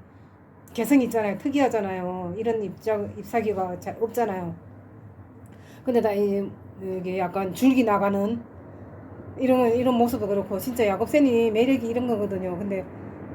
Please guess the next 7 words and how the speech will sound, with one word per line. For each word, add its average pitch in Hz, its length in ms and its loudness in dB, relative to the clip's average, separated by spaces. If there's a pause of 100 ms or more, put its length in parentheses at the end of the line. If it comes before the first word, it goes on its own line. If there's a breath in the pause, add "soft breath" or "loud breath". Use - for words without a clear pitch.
(300)
아, - 680 -8
진짜 - 240 -8
이쁩니다. 202 440 -2 (400)
색깔 233 360 0
더 196 100 -6
넣어야 208 260 2
되는데. 175 320 -4